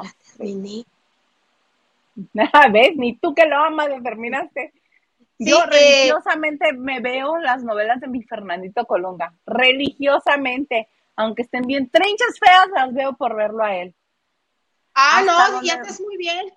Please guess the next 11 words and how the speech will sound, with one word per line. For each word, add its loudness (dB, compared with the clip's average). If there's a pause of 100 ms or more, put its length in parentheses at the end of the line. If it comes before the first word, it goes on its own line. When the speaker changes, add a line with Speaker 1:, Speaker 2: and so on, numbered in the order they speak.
(640)
Speaker 1:
Aprovechale, 2
aprovechale, 0
porque -6
cada 0
vez -4
se -10
cotiza -6
más 2
y -8
cada -4
vez -6